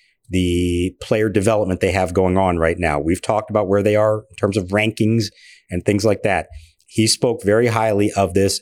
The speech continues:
and said, and really doubled down on the idea that what you're seeing at the big league level right now is not indicative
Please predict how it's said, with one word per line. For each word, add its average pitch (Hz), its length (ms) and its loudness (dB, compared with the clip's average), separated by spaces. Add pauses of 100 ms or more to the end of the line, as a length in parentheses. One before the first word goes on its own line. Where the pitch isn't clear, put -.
and 87 180 -2
said, 98 500 0 (440)
and 87 160 -2
really 117 180 2
doubled 127 360 0
down 120 200 2
on 101 140 2
the 101 160 2
idea 95 480 2 (240)
that 90 460 0 (120)
what 95 320 -2
you're 113 120 2
seeing 113 300 0
at 92 100 -4
the 82 60 -2
big 123 260 0
league 127 240 0
level 113 340 0
right 113 220 0
now 85 400 0 (440)
is 87 220 -2
not 98 460 0
indicative 92 800 -2